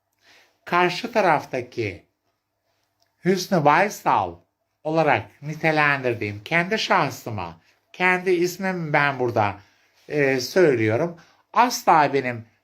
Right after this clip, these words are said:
kompleksim olmadı. Ne ismimle, ne cinsiyetimle. Ama haksızlığa gelemem.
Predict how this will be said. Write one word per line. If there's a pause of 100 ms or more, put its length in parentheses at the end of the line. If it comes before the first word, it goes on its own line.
(180)
kompleksim
olmadı. (320)
Ne (100)
ismimle, (220)
ne (260)
cinsiyetimle. (720)
Ama
haksızlığa
gelemem.